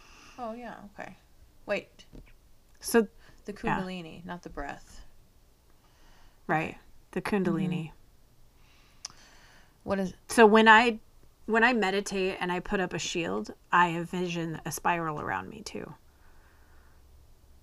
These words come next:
Speaker 2: Of white, white light energy,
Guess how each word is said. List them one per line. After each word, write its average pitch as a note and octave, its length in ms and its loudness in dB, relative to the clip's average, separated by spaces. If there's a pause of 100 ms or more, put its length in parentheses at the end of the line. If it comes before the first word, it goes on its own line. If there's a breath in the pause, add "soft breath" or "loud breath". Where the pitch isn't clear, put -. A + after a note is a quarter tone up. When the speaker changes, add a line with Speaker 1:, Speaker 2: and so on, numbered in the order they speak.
(340)
Speaker 2:
Of F3+ 180 0
white, E3+ 320 0 (140)
white G3 320 0
light F#3+ 220 -2
energy, E3 640 -6